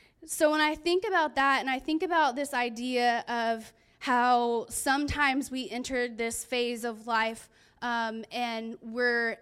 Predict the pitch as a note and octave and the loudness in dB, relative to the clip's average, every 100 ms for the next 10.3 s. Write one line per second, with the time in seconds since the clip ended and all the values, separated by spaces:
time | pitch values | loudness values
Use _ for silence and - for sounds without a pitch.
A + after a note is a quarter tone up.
0 | - - C4+ C4 B3+ A#3 A#3 - C4 A#3+ | -12 -2 0 0 0 2 2 0 -4 -2
1 | A3 G#3+ - B3 A3 A3 - - _ A#3+ | -4 -6 -4 -2 -2 -6 -10 -20 _ 0
2 | A#3 A#3 A3+ A3+ B3 A3+ A#3+ A#3 A#3+ C4 | 2 2 -2 -4 -4 -2 0 0 0 -6
3 | A#3 - A#3 G#3+ A#3 B3 B3 G#3+ G#3 F#3+ | -8 -6 -6 -6 -8 -6 -8 -4 -2 -2
4 | A#3 A#3 C4 C4 A#3 - A#3 A3+ A3+ A3 | -2 -2 -2 -2 -6 -4 -2 -2 -2 -8
5 | - - _ - B3 A3 A3+ G#3+ A3 - | -16 -20 _ -4 -2 0 -2 -4 -4 0
6 | A#3+ A3+ A3+ - - - C#4+ D4+ F4+ E4+ | 0 0 -6 -20 -20 -2 2 6 6 6
7 | B3 A#3+ A#3+ - C4 A#3+ - C4+ C4+ C4+ | 4 4 4 -2 -6 -6 -4 -4 -2 -4
8 | - C#4 C#4 - A#3+ G#3+ A3 - - A#3 | -4 -4 -4 -4 -2 -2 -4 -8 -12 -8
9 | A3+ A#3+ B3 A#3 B3+ - - - - A3+ | -2 0 0 -2 -6 -6 -4 -6 -6 -6
10 | B3 C4+ | -6 -10